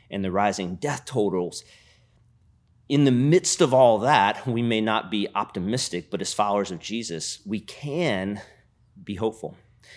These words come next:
And I think we're called to do what we can to point people forward in hope. We're called to, to play our cello in the rubble of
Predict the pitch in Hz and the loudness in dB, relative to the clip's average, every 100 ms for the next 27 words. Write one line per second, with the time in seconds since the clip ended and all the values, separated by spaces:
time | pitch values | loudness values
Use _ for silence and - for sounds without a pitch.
0 | - 117 123 139 113 127 - - 127 139 | -4 -2 2 0 2 0 0 0 4 6
1 | 139 107 92 - _ _ 131 113 127 131 | 6 2 -2 -14 _ _ -4 0 2 4
2 | 120 139 - 123 143 - 123 113 107 98 | 4 2 2 -2 -2 -4 -2 -2 -2 -6
3 | - _ _ - 127 - 156 147 - - | -10 _ _ -8 -8 -4 -2 -2 -4 -6
4 | 139 123 - 113 110 98 95 95 76 120 | -2 -2 -2 -2 -2 -2 -2 -4 -2 -6
5 | - - 107 117 101 - 113 98 - _ | -6 -4 -2 0 -4 -4 -4 -4 -8 _
6 | - 101 - 120 117 110 107 104 107 107 | -10 -10 -6 0 2 4 2 2 2 2
7 | 101 92 - - 117 113 95 85 76 _ | 0 -6 -14 -2 0 2 0 0 -4 _
8 | _ _ 123 127 123 101 92 104 117 95 | _ _ -2 2 2 0 0 2 2 0
9 | 76 - _ _ _ _ 92 | -2 -8 _ _ _ _ -6